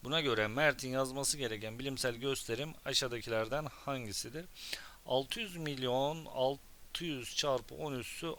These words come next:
altı kilometre olarak yazılır. Metre cinsinden göstermek için bir kilometrenin bin metre olduğunu biliyoruz. Altı yüz çarpı on üssü altı çarpı on üssü üç yazabilirsiniz. Bu da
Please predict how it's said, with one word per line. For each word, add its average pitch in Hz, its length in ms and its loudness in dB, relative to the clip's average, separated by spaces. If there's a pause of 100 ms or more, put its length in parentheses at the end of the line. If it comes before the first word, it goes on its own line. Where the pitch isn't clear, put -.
(120)
altı 135 540 6 (360)
kilometre 131 920 -2
olarak 95 560 -2
yazılır. 147 460 0 (380)
Metre 160 440 0
cinsinden 120 600 0
göstermek 135 580 0
için 135 320 -4
bir 135 180 -2
kilometrenin 131 840 -2
bin 139 140 -6
metre 123 400 0
olduğunu 104 480 -4
biliyoruz. 101 480 -4 (120)
Altı 120 360 2
yüz 151 220 -2
çarpı 127 400 2
on 135 240 -4
üssü 131 300 -4 (120)
altı 120 400 4 (100)
çarpı 139 520 2 (520)
on 147 180 -2
üssü 135 300 -2
üç 143 300 0
yazabilirsiniz. 123 1000 0
Bu 156 160 -4
da 143 240 6